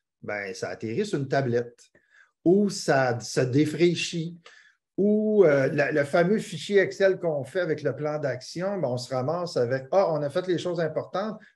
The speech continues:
puis tout le restant, ben, on ne l'a pas fait. » Là, on arrive dans la future planification stratégique, puis on se rend compte qu'on n'a pas fait la moitié de ce qu'on voulait faire. Je suis curieux de vous entendre sur le fait de ne pas tabletter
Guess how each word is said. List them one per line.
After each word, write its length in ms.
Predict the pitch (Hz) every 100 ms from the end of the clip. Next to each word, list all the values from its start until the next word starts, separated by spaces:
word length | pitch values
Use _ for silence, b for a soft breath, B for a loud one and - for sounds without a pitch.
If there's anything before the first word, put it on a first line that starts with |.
| _
puis 80 | -
tout 160 | 190
le 60 | 185
restant, 420 | 143 139 180 202
ben, 80 | 151
on 60 |
ne 80 | 135
l'a 100 | 147
pas 160 | 151 170
fait. » 260 | 156 151 - _ _ _ b b b _
Là, 100 | 143
on 120 | 147 143
arrive 460 | 139 151 202 170
dans 120 | 165
la 160 | 156 135
future 600 | - - 190 - 208 208
planification 640 | 190 180 170 185 165 180 180
stratégique, 680 | - 160 165 156 202 214
puis 160 | - 131
on 80 | 127
se 120 | 131
rend 180 | 139 139
compte 240 | 160 165
qu'on 100 | 131
n'a 120 | 120
pas 100 | 139
fait 180 | 139 175
la 100 | 175
moitié 300 | 185 190 214
de 100 | 208
ce 80 | 202
qu'on 160 | 196
voulait 220 | 185 196 185
faire. 380 | 180 185 175 - _ B B B B B _
Je 120 | - -
suis 100 | -
curieux 300 | 226 233 247
de 60 |
vous 160 | 185 165
entendre 380 | 156 180 190 -
sur 160 | 151
le 100 | 139
fait 300 | 131 - 165
de 100 | 135
ne 140 | 127 123
pas 240 | - 175
tabletter 680 | 180 175 160 156 - 190